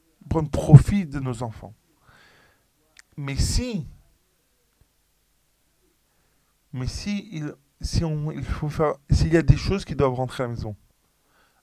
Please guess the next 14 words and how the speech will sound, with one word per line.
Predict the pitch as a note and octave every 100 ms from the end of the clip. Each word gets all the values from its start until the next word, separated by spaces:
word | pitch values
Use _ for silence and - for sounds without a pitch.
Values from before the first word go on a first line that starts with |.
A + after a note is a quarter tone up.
| _
alors | B2 C3 C3+
il |
faut | C3 -
que | C#3 B2+
le | A#2+
shamash, | - B2 B2 B2+ G#2+ -
le |
père, | A#2+ - D#3 C3 - _ _ _
soit | - B2
là | A#2 A2+ A2 _ _ _ _ _ _ - - -
et | D3
mette | C#3 C3
les | A#2
limites. | A#2 A2 - -